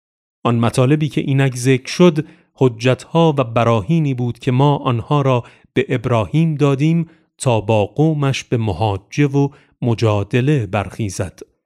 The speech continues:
ما هر کس را که بخواهیم با اعطاء درجات مخصوصی ترفیع مقام می‌دهیم. تحقیقاً پروردگار تو حکیم و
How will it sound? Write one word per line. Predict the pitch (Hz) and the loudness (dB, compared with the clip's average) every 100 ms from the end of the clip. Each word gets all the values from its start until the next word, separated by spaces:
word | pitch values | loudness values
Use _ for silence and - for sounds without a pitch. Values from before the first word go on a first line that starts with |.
| _ _ _ - | _ _ _ -2
ما | 117 101 | 0 2
هر | 131 120 | 0 -2
کس | 131 - 131 | -2 -2 -2
را | 120 | -2
که | 131 | -2
بخواهیم | 117 113 123 110 175 170 156 - _ - | -2 -2 -2 0 0 0 -2 -8 _ -2
با | 120 110 127 | 0 0 -2
اعطاء | 135 151 - 147 151 - 135 127 | -6 -6 -2 0 0 0 0 0
درجات | 117 107 104 131 120 123 | -2 -2 -2 -2 -2 -4
مخصوصی | 113 104 - - 170 - 156 151 - _ _ | -4 -4 -6 -4 -4 -2 -4 -4 -8 _ _
ترفیع | - 120 - - 123 - 135 | -6 -6 -6 -10 -12 -6 -4
مقام | 123 120 151 123 101 | -2 0 0 0 -2
می‌دهیم. | 95 101 92 98 113 - _ _ _ _ | -6 -6 -6 -6 -8 -12 _ _ _ _
تحقیقاً | - 127 - 127 117 135 160 156 160 _ | -8 -6 -6 -6 -2 0 0 -2 -8 _
پروردگار | 127 98 110 101 98 - 110 101 | -6 -2 -2 -2 -6 -4 -2 -2
تو | 101 151 151 - _ _ | -2 0 0 -4 _ _
حکیم | - 127 - 170 160 135 | -8 -8 -4 -4 -2 0
و | 127 123 | 0 0